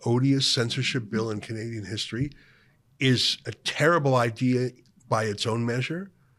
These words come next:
but it is an even worse look for a Jewish organization to say, "Yeah, we want a piece of this censorship action." I said in my monologue today, I haven't seen any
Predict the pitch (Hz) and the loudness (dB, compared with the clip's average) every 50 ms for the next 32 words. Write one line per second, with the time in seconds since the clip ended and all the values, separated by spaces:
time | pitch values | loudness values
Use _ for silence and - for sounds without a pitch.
0 | _ _ _ _ _ _ _ _ - 143 135 135 127 127 131 127 113 - 131 117 | _ _ _ _ _ _ _ _ 0 2 4 4 4 4 4 2 2 0 -2 -4
1 | 110 - - - 170 160 147 139 123 117 113 123 143 139 127 - - 101 98 104 | -4 -8 -8 -6 -4 -2 0 0 0 2 2 4 4 4 4 2 -2 -4 -6 -4
2 | 101 107 127 156 135 - - - - - _ _ _ _ _ _ - - 120 110 | 0 2 4 2 2 2 -4 -12 -14 -16 _ _ _ _ _ _ -4 0 0 0
3 | 107 - - 127 123 120 117 - 113 107 101 104 101 95 - 113 104 110 104 - | 2 2 2 2 4 2 2 0 0 0 0 -2 -2 -2 -2 -4 -4 -2 -2 -2
4 | - 104 98 - - 98 - - 101 104 110 117 120 107 90 - - - - - | -4 -4 -4 -4 -4 -2 -2 -2 0 0 0 2 0 0 -2 -6 -12 -18 -18 -14
5 | - - - 117 113 117 113 110 104 98 - - 127 120 113 - 113 98 98 101 | -10 -6 -2 -2 0 0 0 0 -2 -4 -4 -2 -2 0 0 0 0 0 0 0
6 | 95 - - - 110 110 104 110 101 - 110 98 107 113 123 - - 104 101 92 | 0 -2 -2 -2 -2 -4 -4 -4 -4 -4 -4 -4 -4 -4 -4 -4 -4 -6 -4 -4
7 | - - - 113 101 98 - - - - - 110 110 104 107 110 113 147 156 135 | -4 -4 -4 -4 -4 -8 -14 -20 -20 -12 -8 -6 -4 -4 0 2 2 4 4 2
8 | 110 101 - 113 104 98 95 95 110 113 107 110 110 - - 117 104 98 101 - | 2 0 -2 -6 -6 -4 -6 -6 -6 -6 -6 -6 -6 -4 -4 -4 -4 -6 -10 -6
9 | - 135 143 143 135 117 | 0 2 4 4 4 2